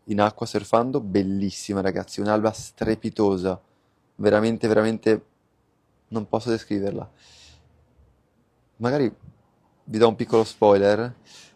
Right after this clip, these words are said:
sì, vi do un piccolissimo spoiler, perché appunto l'altro ieri ho fatto un'alba in acqua e ho fatto anche un videovlog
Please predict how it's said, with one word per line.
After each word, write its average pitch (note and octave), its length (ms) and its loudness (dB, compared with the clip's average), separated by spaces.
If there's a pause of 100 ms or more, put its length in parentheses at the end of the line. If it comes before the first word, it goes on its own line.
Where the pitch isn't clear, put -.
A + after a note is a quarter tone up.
(140)
sì, - 260 -2 (560)
vi C#3+ 100 -4
do B2+ 140 2
un A#2 80 -4
piccolissimo A#2+ 520 -4
spoiler, G#2 460 -2 (1400)
perché A2+ 220 2
appunto A2 480 4 (1120)
l'altro G2+ 360 4
ieri A2 340 6
ho G#2 60 6
fatto G#2+ 320 -4
un'alba A2 260 6
in A#2+ 100 4
acqua B2 300 2
e A2 40 6 (120)
ho G#2 40 0
fatto - 280 -2
anche G#2 200 -2
un G2+ 100 -2
videovlog G2+ 720 4